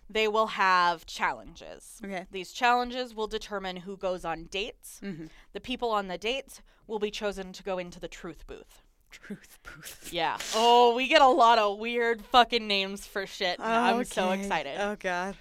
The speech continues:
Speaker 1: So, <laughs> the truth booth is the only way to verify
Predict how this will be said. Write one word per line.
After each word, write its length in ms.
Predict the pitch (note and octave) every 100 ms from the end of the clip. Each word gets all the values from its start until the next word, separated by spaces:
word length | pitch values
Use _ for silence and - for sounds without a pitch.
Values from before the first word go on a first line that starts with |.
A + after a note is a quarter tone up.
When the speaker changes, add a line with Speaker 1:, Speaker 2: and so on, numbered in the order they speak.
| - - -
Speaker 1:
So, 460 | - B3 A#3 A3+ -
<laughs> 1040 | - - - - - _ - - - B3
the 100 | G3+
truth 460 | A#3 - E4+ G#4+ -
booth 600 | C4 A#3+ A#3 C4 - D4+
is 180 | A3 G#3
the 180 | A#3 A3
only 540 | A#3 B3 A#3 A#3 A3+ - _ _ _ _ _ _ A3+
way 380 | G#3 G3 F#3 F3+
to 340 | - G#3 E3+ D3+
verify 840 | G#3 A3+ A3+ A3 F#3+ E3+ E3 D#3+